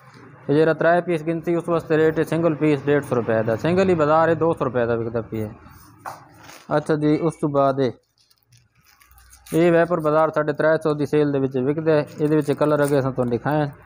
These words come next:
ਕਲਰ ਹੋਰ ਮਿਲਵੇ ਸਨ। ਤੇ ਇਹ ਜਿਹੜਾ ਸਾਰੇ ਕੋਲ ਗਿਣਤੀ ਸਿੰਗਲ ਪੀਸ, ਅਸਾਂ ਉਸ ਨੂੰ ਦਸਾਂ ਢਾਈ ਸੌ ਰੁਪਏ ਦਾ ਬਾਜ਼ਾਰ ਵਿਕਦਾ ਹੈ, ਸਾਢੇ ਤਰੇ ਸੌ ਰੁਪਏ ਦਾ। ਅਗਰ ਇਹ ਕੋਈ ਦੁਕਾਨ ਵਾਸਤੇ ਗਿਣਤੀ, ਅਸਾਂ ਉਸ ਨੂੰ ਦਸਾਂ ਦੋ ਸੌ ਤੇ ਪੰਦਰਾਂ ਰੁਪਏ ਦਾ,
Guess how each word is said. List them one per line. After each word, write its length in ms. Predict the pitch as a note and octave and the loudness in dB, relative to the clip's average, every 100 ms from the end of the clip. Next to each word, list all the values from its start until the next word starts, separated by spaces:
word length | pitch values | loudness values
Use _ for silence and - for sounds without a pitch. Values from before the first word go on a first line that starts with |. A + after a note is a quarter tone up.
| - - - | -20 -20 -8
ਕਲਰ 260 | C#3+ D3+ C#3+ | -2 2 2
ਹੋਰ 200 | C3 C#3+ | 2 -2
ਮਿਲਵੇ 340 | C3 D#3 E3 | -2 -2 0
ਸਨ। 240 | D#3 C#3+ B2+ - - - - | 0 -2 -6 -12 -20 -20 -6
ਤੇ 100 | D3+ D3+ | -2 2
ਇਹ 180 | E3+ | 2
ਜਿਹੜਾ 160 | E3 D#3+ | 4 2
ਸਾਰੇ 240 | D3 D#3 | 2 2
ਕੋਲ 180 | D#3 D3+ | 2 -2
ਗਿਣਤੀ 300 | C3+ C#3+ C#3+ | -4 -6 -6
ਸਿੰਗਲ 320 | C#3 D3+ D3 | -6 -2 -2
ਪੀਸ, 280 | A#2 A#2+ A2 - D#3 | -2 -4 -6 -6 -4
ਅਸਾਂ 120 | D3 | -2
ਉਸ 100 | D#3 | -2
ਨੂੰ 100 | D3 C3 | -2 -4
ਦਸਾਂ 340 | B2+ C#3+ C#3+ | -2 0 0
ਢਾਈ 200 | B2+ C#3+ | 0 -2
ਸੌ 120 | D3+ | -2
ਰੁਪਏ 240 | D#3 D3+ D3 | -2 0 2
ਦਾ 100 | D3 | 0
ਬਾਜ਼ਾਰ 380 | C3 C3 C#3+ C#3 | 0 2 2 0
ਵਿਕਦਾ 280 | C3 C3 | -2 0
ਹੈ, 160 | C#3 C#3+ - | 0 0 -2
ਸਾਢੇ 220 | C3+ C3+ | -2 -2
ਤਰੇ 260 | C#3 C#3+ C#3+ | -2 0 0
ਸੌ 120 | B2+ | -2
ਰੁਪਏ 260 | G#2 G#2 G2+ | -6 -6 -6
ਦਾ। 180 | G2+ G#2 _ _ _ _ - | -10 -16 _ _ _ _ -4
ਅਗਰ 260 | E3+ F#3+ | 0 2
ਇਹ 100 | F#3 | 2
ਕੋਈ 100 | F3 | 2
ਦੁਕਾਨ 360 | D#3+ D3+ E3 F3 | -2 2 2 2
ਵਾਸਤੇ 280 | E3+ D#3+ D3+ | 0 -2 -2
ਗਿਣਤੀ, 380 | D3+ D3+ D#3+ | -2 -2 0
ਅਸਾਂ 160 | D#3 E3 | 0 0
ਉਸ 100 | D3 | -2
ਨੂੰ 80 | C#3+ | -2
ਦਸਾਂ 300 | C3 C#3+ C#3 | -2 0 0
ਦੋ 180 | C#3 D3 | 0 0
ਸੌ 240 | - D3 | 0 0
ਤੇ 120 | C#3+ B2+ | 0 -2
ਪੰਦਰਾਂ 300 | C3+ C#3 B2 | -2 -2 -2
ਰੁਪਏ 300 | A#2 A2 | -2 -2
ਦਾ, 120 | G2+ | -4